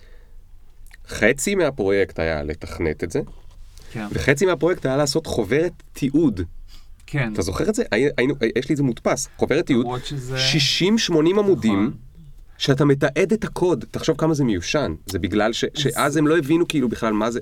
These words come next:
Speaker 1: את הקונספט של
Speaker 2: אני לא
Speaker 1: קוד.
Speaker 2: בטוח שזה השתנה משמעותית, כלומר, אני חושב שזה היה איזו תפיסה של הח-, משרד החינוך שצריך להגיש עבודה, והיא
Speaker 1: כן.
Speaker 2: צריכה להיראות כמו עבודה.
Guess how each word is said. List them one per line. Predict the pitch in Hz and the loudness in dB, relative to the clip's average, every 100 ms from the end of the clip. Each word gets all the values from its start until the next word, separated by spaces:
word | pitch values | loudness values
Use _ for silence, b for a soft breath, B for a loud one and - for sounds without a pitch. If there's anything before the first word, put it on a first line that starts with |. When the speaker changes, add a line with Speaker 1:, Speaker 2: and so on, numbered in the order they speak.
| 117 | -6
Speaker 1:
את | |
הקונספט | - 120 113 | -4 -4 -2
של | 151 | -4
Speaker 2:
אני | - | 0
לא | 190 | 0
Speaker 1:
קוד. | 196 392 | 0 0
Speaker 2:
בטוח | 349 - | -2 -6
שזה | 180 170 | -6 -4
השתנה | 151 - 143 131 143 139 - | -4 -6 -6 -6 -6 -8 -10
משמעותית, | 135 - 135 135 160 | -10 -8 -6 -2 -2
כלומר, | - 127 117 | -4 -8 -8
אני | |
חושב | 117 160 180 | -8 -8 -4
שזה | 160 | -2
היה | 147 156 | 0 -2
איזו | 156 | -4
תפיסה | 156 135 139 | -8 -10 -10
של | 143 165 143 | -10 -8 -8
הח-, | 131 131 120 | -8 -12 -12
משרד | - 135 | -10 -8
החינוך | 135 139 139 | -8 -8 -8
שצריך | - 135 - 156 | -10 -12 -10 -6
להגיש | 120 123 139 - - | -6 -6 -6 -10 -10
עבודה, | 123 98 113 104 110 110 - B B B - - | -10 -8 -10 -4 0 0 0 B B B -14 -12
והיא | 117 | -4
Speaker 1:
כן. | 82 | -2
Speaker 2:
צריכה | 71 | -2
להיראות | 131 120 117 | -2 -4 -6
כמו | - - - | -8 -14 -12
עבודה. | 127 101 110 110 | -10 -8 -6 -4